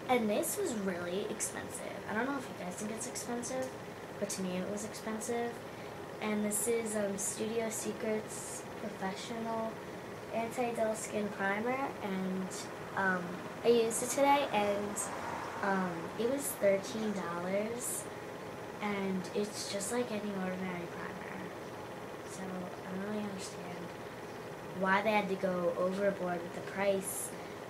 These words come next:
when you can get this for, like, five dollars in, like, CoverGirl or, like, Wet n Wild and get the same results. So, I mean, I wanted to try it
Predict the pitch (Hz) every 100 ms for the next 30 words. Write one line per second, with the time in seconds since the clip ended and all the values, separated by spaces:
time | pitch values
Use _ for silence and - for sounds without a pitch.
0 | - 190 185 185 214 196 185 202 - 175
1 | 175 - 190 185 180 175 - 180 180 185
2 | 185 175 170 175 185 180 180 180 180 -
3 | 180 175 170 170 - - 185 196 196 175
4 | 175 170 175 175 175 170 170 180 175 180
5 | 170 170 180 185 175 170 170 - - -
6 | - 190 180 180 185 180 180 170 165 165
7 | 180 - - - - - - - - -
8 | - - - 208 196 190 185 180 175 175
9 | 185 - - - - - - - - -
10 | - - - - - 214 214 196 175 175
11 | 180 - - - - - - - - -
12 | - - - - - - 214 190 185 214
13 | 247 262 262 269 277 294